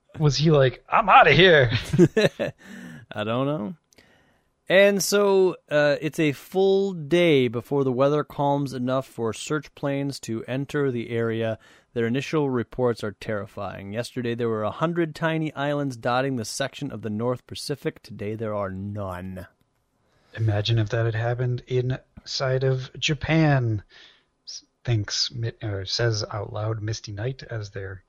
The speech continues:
Speaker 1: as she is on the plane that is continuing the search to see, to find any sort of survivors.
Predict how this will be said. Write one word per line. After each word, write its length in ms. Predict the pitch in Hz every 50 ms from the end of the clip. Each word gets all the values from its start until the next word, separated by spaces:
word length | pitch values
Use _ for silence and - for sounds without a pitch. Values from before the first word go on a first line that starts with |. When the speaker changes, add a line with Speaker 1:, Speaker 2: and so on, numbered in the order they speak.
| _ _ - - _ _ _
Speaker 1:
as 120 | - 120 104
she 220 | - - 127 127
is 120 | 120 110 110
on 120 | 110 107
the 80 | 107 104
plane 380 | - - 123 117 117 135 139
that 100 | 123 101
is 360 | 95 98 95 92 - - - - _ _ _ _ _ -
continuing 640 | - - 113 - - - 147 151 143 131 123 117 110
the 80 | 104 -
search 500 | - - - 123 131 131 - - - - _ _ - - _ _ _ _ -
to 80 | -
see, 400 | - - - - 120 117 117 113 - -
to 100 | - -
find 280 | 117 - 127 123 127 117
any 180 | 127 123 120 113
sort 340 | 110 - - - 127 123
of 160 | 113 110 101 98
survivors. 720 | - 107 104 98 101 104 113 113 127 143 147 - -